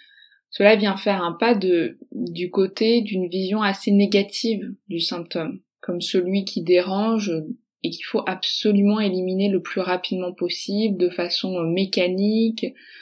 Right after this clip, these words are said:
toujours dans une société où, euh, tout, euh, doit être rapide, efficace, et on retire quelque chose. C'est vrai que de, de mon métier, je vais me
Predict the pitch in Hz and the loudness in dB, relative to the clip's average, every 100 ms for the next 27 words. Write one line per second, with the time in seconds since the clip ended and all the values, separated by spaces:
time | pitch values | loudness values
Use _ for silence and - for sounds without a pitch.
0 | - _ _ - 196 202 190 180 185 170 | -20 _ _ -8 -4 -2 -2 -4 -6 -6
1 | 180 175 180 - 202 196 175 165 160 - | -6 -4 -6 -4 -2 0 0 -2 -4 -6
2 | 226 226 196 170 175 175 180 - 170 175 | 0 2 2 2 2 0 -2 -4 -8 -4
3 | 190 185 - 196 208 202 170 - - 208 | -6 -6 -6 -2 0 0 0 -4 -2 -2
4 | - 202 - 208 208 208 208 - 185 175 | -2 -6 -4 -2 0 -2 -4 -6 -2 -2
5 | 165 - - 170 175 202 202 202 190 180 | -4 -18 -8 -6 -2 0 0 -2 -2 -4
6 | 170 175 180 - 220 240 - _ - - | -4 -6 -6 -2 0 0 -2 _ -20 -20
7 | _ - _ - 180 202 202 180 170 165 | _ -20 _ -6 -2 0 0 0 0 -2
8 | 160 165 175 180 175 175 - - 233 220 | -2 -2 0 0 -2 -4 -4 0 0 0
9 | 175 170 165 | -4 -6 -8